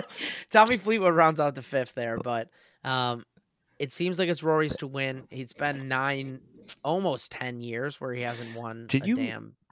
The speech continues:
Speaker 2: time
Speaker 1: major.
Speaker 2: out? Did you mean to
Speaker 1: Yeah.
Speaker 2: say old habits die hard?
Speaker 1: That's probably what it was, yeah.
Speaker 2: You know, someone, you know, someone's good, uh, garbage is someone's good,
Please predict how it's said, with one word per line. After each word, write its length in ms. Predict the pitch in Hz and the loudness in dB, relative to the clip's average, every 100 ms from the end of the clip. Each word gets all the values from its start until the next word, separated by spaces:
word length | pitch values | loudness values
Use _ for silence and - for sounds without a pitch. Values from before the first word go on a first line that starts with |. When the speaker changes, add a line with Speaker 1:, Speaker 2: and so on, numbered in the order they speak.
| - | -6
Speaker 2:
time 240 | - 147 | -2 0
Speaker 1:
major. 200 | 95 87 131 | -2 -6 -2
Speaker 2:
out? 40 | |
Did 180 | 139 143 | 0 2
you 120 | 240 | 0
mean 280 | 247 214 208 | 0 0 -2
to 120 | 151 | -2
Speaker 1:
Yeah. 80 | 131 | -2
Speaker 2:
say 280 | - 104 95 | 0 0 0
old 260 | 90 90 98 | 0 0 -2
habits 480 | 104 107 110 104 - | -4 -2 -2 -4 -4
die 280 | 107 107 | -2 -2
hard? 440 | 107 113 110 110 - _ _ _ _ | -2 -2 -2 -4 -8 _ _ _ _
Speaker 1:
That's 220 | 139 135 - | -8 -6 -6
probably 280 | 117 117 | -8 -8
what 140 | 120 123 | -10 -10
it 60 | |
was, 260 | 117 127 127 | -10 -10 -12
yeah. 240 | 127 127 127 _ _ _ _ | -12 -14 -16 _ _ _ _
Speaker 2:
You 180 | - 95 | -2 0
know, 140 | 95 | 0
someone, 440 | 110 - 110 117 104 - _ _ _ _ - | -2 -2 -2 -2 -4 -14 _ _ _ _ -2
you 140 | 101 | 0
know, 120 | 110 | 0
someone's 460 | 113 113 117 117 - | -2 -2 0 -2 -4
good, 300 | - 110 98 _ - 73 | -2 0 -2 _ -6 -2
uh, 200 | 101 92 - | -2 -4 -2
garbage 460 | 104 101 110 135 117 | 0 2 0 -2 -2
is 180 | 101 - | -2 -2
someone's 400 | 110 110 107 - | -2 -2 -2 -2
good, 260 | 110 110 | 0 0